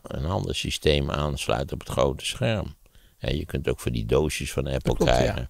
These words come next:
Speaker 2: Ja.
Speaker 1: waar, waar ook zo'n beetje in zit, eh.
Speaker 2: Ja.
Speaker 1: Want je hebt die hele sterke systemen heb ik natuurlijk helemaal niet nodig. Dus ik moet een groot scherm aan kunnen sturen. En that's it. Verder voor de rest, eh, mail ik en, en, eh,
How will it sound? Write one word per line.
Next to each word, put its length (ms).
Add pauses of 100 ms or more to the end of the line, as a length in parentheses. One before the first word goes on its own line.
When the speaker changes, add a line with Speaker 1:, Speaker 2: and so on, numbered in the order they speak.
(100)
Speaker 2:
Ja. 220 (300)
Speaker 1:
waar, 220
waar 180
ook 140
zo'n 160
beetje 380
in 180
zit, 360
eh. 180 (200)
Speaker 2:
Ja. 240 (360)
Speaker 1:
Want 140
je 80
hebt 120
die 100
hele 200
sterke 420
systemen 580
heb 120
ik 120
natuurlijk 300
helemaal 220
niet 160
nodig. 440
Dus 180
ik 200
moet 140
een 80
groot 280
scherm 360
aan 200
kunnen 280
sturen. 540 (540)
En 200
that's 320
it. 280
Verder 420
voor 100
de 60
rest, 400
eh, 240
mail 360
ik 260
en, 320
en, 200
eh, 100